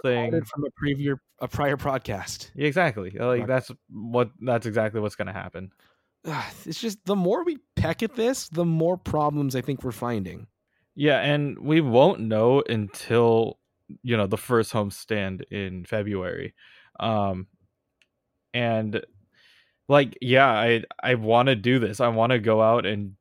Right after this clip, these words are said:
Speaker 2: go to this homestand, but at the same time, I don't know how good the production is gonna be. Like,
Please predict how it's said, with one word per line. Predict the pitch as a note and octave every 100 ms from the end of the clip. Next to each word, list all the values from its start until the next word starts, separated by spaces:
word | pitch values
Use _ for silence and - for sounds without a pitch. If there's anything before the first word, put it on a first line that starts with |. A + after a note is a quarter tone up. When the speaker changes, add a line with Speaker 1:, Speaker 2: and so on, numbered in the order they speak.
| _ _ _ _ _ _ -
Speaker 2:
go | A#2 C#3+
to | C#3
this | A2+ G#2
homestand, | A#2 B2 A2 - G2+ G2 F#2 -
but | A#2+
at | A#2 A#2+
the |
same | A#2+ C3+ B2
time, | A2 B2+ B2 A#2 G#2+ _ _ _ _ _
I | - C3
don't | C#3 C3+ B2+
know | C3 C#3 B2+ - -
how | A#2+ C3 C3+
good | A2 B2 C3 A2+ A2+
the | B2
production | A2 A#2+ A#2+ -
is | A2+ G2
gonna | A2+ G2+
be. | F#2+ A#2+ G2 G#2
Like, | A2 G2+ G2 _